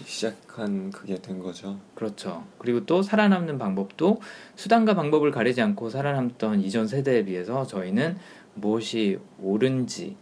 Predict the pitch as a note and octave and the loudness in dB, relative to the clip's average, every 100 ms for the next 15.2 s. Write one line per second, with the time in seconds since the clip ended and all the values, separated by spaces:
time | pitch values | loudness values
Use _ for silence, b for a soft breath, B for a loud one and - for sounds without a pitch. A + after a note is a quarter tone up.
0 | - B B B G2+ G#2 A2 G#2 G2+ G2 | -20 B B B 0 2 2 0 2 2
1 | A2+ B2+ A#2 G2+ F#2+ G2+ A2 G#2 G2+ G2 | 4 2 2 0 -2 -2 0 0 -2 -4
2 | - C#3 F3+ F3+ D3 G#2+ F#2 F2 - - | 0 2 4 4 4 2 0 -4 -10 -14
3 | G2 G2+ D#3 D3+ C3+ F#2 G2 A#2+ - - | -16 -4 0 0 0 -4 -4 -4 -6 -8
4 | F2+ E2+ - C3+ A#2+ F3 F#3 E3+ E3 D#3 | -10 -10 -4 -2 2 4 4 4 2 -2
5 | A#2+ A#2 G2 G#2 E3 D#3+ C3+ G#2+ F2+ G#2+ | 0 2 2 2 0 0 2 0 0 0
6 | B2 A2+ A2 G2 F#2+ F#2 B B B - | 0 0 0 0 -2 -4 B B B -14
7 | G2 F#2+ F2+ - - G2 A2+ - D3 C#3 | -6 -4 -4 -6 -2 0 0 -2 0 0
8 | B2 A#2 G#2+ F2 F#2 G#2+ G2+ G2 G2 G2 | 0 0 0 -2 -4 0 2 0 -2 -6
9 | A2 B2 G2+ B2 A#2+ A2 G#2+ A2+ G2 G2 | 0 0 4 4 4 2 0 0 -2 -2
10 | A2 C3 C#3+ C#3+ G#3 G#3+ G2 - G3+ G3 | -2 0 0 6 6 6 2 0 2 2
11 | A#2 F#2+ F2+ G#2+ G#2+ G2 G2 G#2 F#2+ B | 2 0 0 -2 -2 -4 -6 -6 -8 B
12 | B - D3+ G#3+ A3+ B B - F3 A3 | B -4 4 4 4 B B 2 6 6
13 | G#3+ G3 G3 E3+ D#3 E3 E3 E3 D#3+ D3 | 6 6 6 6 4 4 2 0 0 0
14 | C#3+ D3 C#3+ F3 E3+ D3 B2 B2+ C3 C3 | 0 0 2 4 4 4 4 4 4 2
15 | E3+ G3 | 4 4